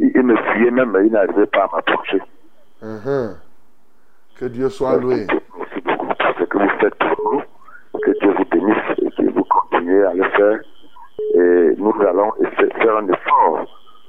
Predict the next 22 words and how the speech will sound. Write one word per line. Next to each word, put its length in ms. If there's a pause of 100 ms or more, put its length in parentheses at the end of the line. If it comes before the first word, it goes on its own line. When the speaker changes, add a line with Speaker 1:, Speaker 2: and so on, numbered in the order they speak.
(320)
Speaker 1:
pour 320
mettre 240
en 100
application 640
vos 220
enseignements. 500 (280)
Gloire 180
Speaker 2:
C'est 40
Speaker 1:
à 60
Speaker 2:
ça. 140
Speaker 1:
Dieu. 140 (640)
Speaker 2:
C'est 180
ça. 360
Que 60
Dieu 180
vous 180
soutienne 480
au 80
nom 200
de 140
Jésus. 500 (160)
Voilà. 400